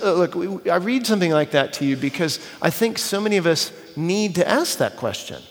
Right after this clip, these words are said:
'Cause the Bible is addressing that. We don't need to shy away from that idea. We need to engage it and say, "You know what? My heart wrestles with the fact that, okay, God,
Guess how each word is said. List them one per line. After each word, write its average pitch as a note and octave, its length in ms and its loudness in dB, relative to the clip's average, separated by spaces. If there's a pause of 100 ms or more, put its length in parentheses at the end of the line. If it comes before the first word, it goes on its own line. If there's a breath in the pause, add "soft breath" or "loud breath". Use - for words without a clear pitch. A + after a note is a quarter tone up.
(1000 soft breath)
'Cause F3+ 200 -2
the F#3 80 4
Bible B3 440 2
is F3+ 120 2
addressing D#3+ 580 -2
that. G#2 220 -6
We G#3+ 80 -2
don't D4 120 -2
need C4+ 160 0
to A#3+ 80 0
shy D3+ 300 2
away C3 300 2
from E3+ 240 -4
that F2 220 -6
idea. F#2 440 -12
We C3+ 80 -6
need G3 200 -2
to D3+ 140 2 (420 loud breath)
engage E3 440 2
it D3 140 2
and C#3+ 100 -4
say, C#3+ 140 2
"You D#3+ 160 -2
know C#4+ 60 0
what? D#4+ 140 0
My B3+ 200 -2
heart A3+ 360 -2
wrestles G3+ 400 -2
with D3 200 -4
the D#3 80 0
fact C#3 280 2
that, D3 100 -4 (140 loud breath)
okay, F3 160 2
God, C#3 280 2